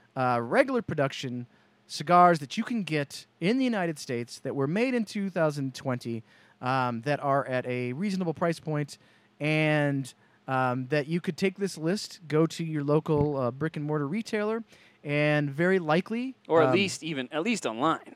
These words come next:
Speaker 2: right?
Speaker 1: Yeah.
Speaker 2: Like, you, you've got a shot.
Speaker 1: Right. I mean, first try your brick and mortar, um, and, but you're, there's a good chance you can get these. Some of them,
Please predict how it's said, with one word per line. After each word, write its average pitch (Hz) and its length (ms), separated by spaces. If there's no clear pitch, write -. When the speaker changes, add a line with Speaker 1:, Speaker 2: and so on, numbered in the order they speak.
Speaker 2:
right? 117 220
Speaker 1:
Yeah. 165 140
Speaker 2:
Like, - 180
you, 170 240
you've 170 120
got 151 120
a - 40
shot. - 520
Speaker 1:
Right. 160 240
I 143 100
mean, 151 140
first 202 300
try 170 140
your 190 120
brick 170 180
and 214 80
mortar, 151 260
um, 139 460
and, 131 360
but 147 100
you're, 160 220
there's 165 180
a 180 40
good 202 160
chance 185 300
you 143 60
can 135 100
get 127 220
these. 98 420
Some 208 240
of 165 120
them, 143 320